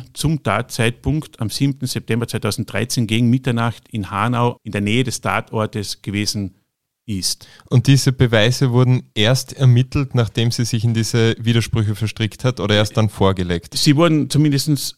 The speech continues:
Speaker 1: äh, erst dann vorgelegt, wie sie sich immer mehr in Widersprüche verwickelt hat.
Speaker 2: Ja.
Speaker 1: Und das Ganze hat dann dazu geführt, dass die Zeugin Banu D.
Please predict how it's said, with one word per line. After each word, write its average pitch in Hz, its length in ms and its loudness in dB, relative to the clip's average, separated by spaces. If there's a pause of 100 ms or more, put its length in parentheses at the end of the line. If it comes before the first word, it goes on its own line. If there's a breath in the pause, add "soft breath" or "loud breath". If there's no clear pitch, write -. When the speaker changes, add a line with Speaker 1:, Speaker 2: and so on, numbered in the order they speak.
Speaker 1:
äh, 120 300 0 (160)
erst - 380 -2
dann 120 180 0
vorgelegt, 127 520 0
wie 123 60 -2
sie 120 100 0
sich 127 140 -4
immer 131 140 4
mehr 113 160 2
in 117 60 2
Widersprüche 113 500 -2
verwickelt 101 1120 -6
hat. 92 260 -10 (160)
Speaker 2:
Ja. 101 200 -2 (480)
Speaker 1:
Und - 160 -10
das 127 100 -4
Ganze 135 300 -4
hat 131 80 -4
dann 123 120 2
dazu 120 380 -4
geführt, 156 460 -2
dass 113 100 -2
die - 160 -10
Zeugin 139 480 2
Banu 117 340 2
D. 110 380 0